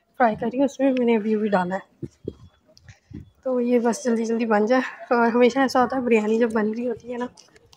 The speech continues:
वैसे किसी को भूख लगी हो या ना हो, लेकिन जब बिरयानी बन रही होती है ना, तो सबको भूख लग जाती है। और जब तक बिरयानी बनती रहती है, सारे आगे पूछते रहते हैं,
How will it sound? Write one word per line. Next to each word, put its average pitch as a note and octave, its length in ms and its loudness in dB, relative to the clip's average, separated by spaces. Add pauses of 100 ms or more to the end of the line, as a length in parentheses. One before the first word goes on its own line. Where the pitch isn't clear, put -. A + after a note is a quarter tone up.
(300)
वैसे B3 320 4
किसी C4+ 160 2
को C4 120 4
भूख B3 240 0
लगी B3 240 2
हो A#3+ 480 4
या B3+ 160 10
ना G3+ 140 8
हो, G3+ 280 6 (520)
लेकिन B3 180 6
जब B3 140 6
बिरयानी A3 300 6
बन C#4 240 6
रही C4+ 120 0
होती C4 300 2
है C4+ 80 6
ना, C#4+ 140 0 (360)
तो B3 120 -10
सबको C#4+ 360 2
भूख A3 160 4
लग F#3+ 160 4
जाती - 300 -12
है। G#4 60 -12 (540)
और C4 120 2
जब B3 180 2
तक C#4+ 100 0
बिरयानी B3+ 340 4
बनती B3+ 280 2
रहती B3+ 220 0
है, C#4 80 2
सारे A#3+ 240 2
आगे A3+ 200 0
पूछते G#3 380 -12
रहते A#3 200 -6
हैं, A#3+ 60 -8